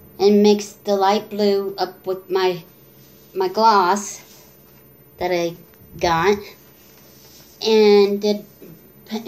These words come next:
painted up here. And then I took a wet paper towel and kinda smoothed it a little bit. So that's the one I got done.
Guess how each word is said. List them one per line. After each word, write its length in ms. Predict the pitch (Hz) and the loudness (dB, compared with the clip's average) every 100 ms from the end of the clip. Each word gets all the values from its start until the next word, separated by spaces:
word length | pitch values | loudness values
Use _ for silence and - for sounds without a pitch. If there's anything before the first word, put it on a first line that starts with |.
| 202 | -10
painted 400 | 233 226 208 202 | -8 -4 -2 -2
up 160 | 196 | -6
here. 440 | - 220 196 180 180 - - - _ _ _ _ _ _ _ _ _ _ _ _ _ _ _ _ _ - | -8 -8 -4 -2 -4 -10 -20 -20 _ _ _ _ _ _ _ _ _ _ _ _ _ _ _ _ _ -8
And 140 | 208 | -4
then 120 | 220 | 0
I 60 | 214 | -2
took 300 | 208 220 208 | -2 -6 -4
a 80 | 208 | 0
wet 220 | 208 208 | 0 -2
paper 260 | 214 208 202 | -8 -8 -8
towel 520 | 208 202 185 190 196 - - - - - | -4 -2 0 -2 -4 -16 -20 -20 -20 -14
and 100 | 180 | -12
kinda 500 | 202 196 190 175 165 - _ _ _ _ _ | -2 -2 0 -2 -6 -12 _ _ _ _ _
smoothed 520 | - - 214 208 185 | -20 -10 -2 -2 0
it 160 | 185 170 | -2 -2
a 40 | |
little 280 | 180 175 170 | -4 -2 -4
bit. 380 | 175 180 185 - - - - _ _ _ - _ _ _ _ _ _ _ - _ - - - _ - - _ _ _ _ _ - _ _ _ _ _ _ _ _ | -2 0 0 -6 -20 -20 -20 _ _ _ -20 _ _ _ _ _ _ _ -20 _ -20 -20 -20 _ -20 -20 _ _ _ _ _ -20 _ _ _ _ _ _ _ _
So 160 | _ 190 | _ -8
that's 540 | 202 226 - - - | -4 -4 -4 -10 -20
the 180 | - - | -10 -6
one 240 | 254 254 247 | -2 0 0
I 120 | 240 | 0
got 180 | 240 233 | -2 -4
done. 420 | 240 226 226 202 | -2 -2 -4 -8